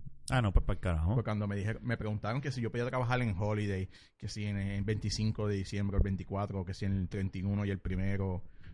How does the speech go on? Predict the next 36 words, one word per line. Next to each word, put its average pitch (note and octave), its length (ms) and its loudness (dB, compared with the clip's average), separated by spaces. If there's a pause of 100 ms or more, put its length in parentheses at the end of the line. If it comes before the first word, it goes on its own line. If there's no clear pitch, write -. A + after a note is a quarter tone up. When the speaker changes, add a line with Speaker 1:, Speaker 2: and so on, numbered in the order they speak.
Speaker 2:
que G#2+ 100 -2
si G2 180 -4
día, G2+ 340 0
noche, G#2 280 0
después G2 180 -2
estar A#2 160 0
lloviendo, A#2 340 2
yo A2 60 -4
le A2+ 60 0
dije C#3+ 120 2
que C3+ 80 -2
sí C3 100 -4
a C#3 100 -2
todo. G2 320 0
Cuando G2+ 220 0
me G2 80 -6
preguntan, G2+ 320 -4
"Pues A2 100 0
mira, D3+ 160 0
¿tú F3 100 -6
tienes G2+ 120 0
algunos A#2 280 -2
días B2 100 -4
que C3+ 80 -2
tú C#3 80 -6
no C3+ 140 -2
puedes C#3 160 0
trabajar?" D3+ 320 -2
Yo, A2 100 -2
"Pues F#2+ 120 -2
mira, G#2+ 260 0 (440)
yo F#2 140 -8
trabajo F2+ 260 4
en G#2 60 0
este G#2 180 0
evento, C#3 440 -2